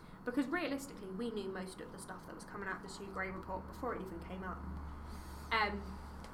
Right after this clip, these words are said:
and how, and we, it was like with covid, you could always tell that a lockdown was gonna happen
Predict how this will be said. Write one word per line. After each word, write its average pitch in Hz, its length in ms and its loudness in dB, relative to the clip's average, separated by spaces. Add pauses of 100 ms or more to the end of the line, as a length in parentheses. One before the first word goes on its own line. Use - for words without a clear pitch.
(560)
and 226 200 8
how, 208 300 10 (1080)
and 254 100 12
we, 285 160 8 (200)
it 262 120 4
was 285 140 4
like 320 180 8
with 254 140 4
covid, 233 480 4
you 247 80 0
could 294 140 4
always 302 220 6
tell 254 200 10
that 208 100 6
a 226 40 8
lockdown 214 300 8
was 214 100 0
gonna 208 140 2
happen 220 320 4